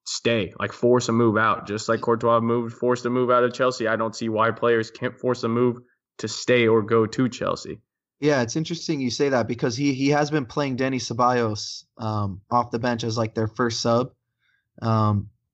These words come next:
Speaker 2: and yeah, you know, he, he does like his Spanish players, but, uh, it's,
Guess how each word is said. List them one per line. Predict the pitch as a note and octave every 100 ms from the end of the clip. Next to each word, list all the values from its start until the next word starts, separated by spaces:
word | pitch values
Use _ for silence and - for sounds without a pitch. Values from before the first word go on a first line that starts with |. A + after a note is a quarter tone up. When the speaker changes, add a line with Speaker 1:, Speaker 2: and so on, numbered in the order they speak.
| _ _
Speaker 2:
and | A#2+
yeah, | B2+ A#2
you | G#2 C3
know, | A#2
he, | A2+ C#3+
he | D3 E3+
does | E3+ B2+
like | A2 G#2+
his | G#2
Spanish | - A2+ A2+ -
players, | A2+ - -
but, | - A2 _ _ _ _ _ _
uh, | - -
it's, | - - - -